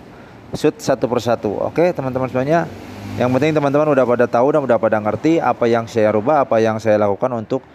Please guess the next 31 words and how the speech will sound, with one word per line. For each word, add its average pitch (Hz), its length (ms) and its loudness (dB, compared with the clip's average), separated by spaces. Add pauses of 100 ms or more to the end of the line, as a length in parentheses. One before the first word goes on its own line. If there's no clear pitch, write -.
(320)
penggarapan 110 560 -2
di 135 80 2
bagian 120 560 0 (480)
motor 117 560 -2
ini, 123 320 0 (160)
gitu, 95 240 -6
ya. 110 160 0 (320)
Jadi, 107 240 -2
Honda 107 240 2
Beat 90 240 0
ini 117 160 -2
kita 104 240 0
garapnya 101 320 0
seperti 95 320 -2
apa, 113 240 0
teman-teman 110 720 -6
udah 95 160 -2
pada 90 240 0
tahu. 82 400 0
Oke, 139 320 -2 (560)
kita 110 240 0
lanjut 104 320 0
aja. 135 480 2 (640)
Seperti 113 320 -2
yang 110 160 2
tadi 107 160 2
saya 101 160 2
bilang, 123 400 0
langsung 107 320 -2
kita 110 240 0
scroll, 131 560 0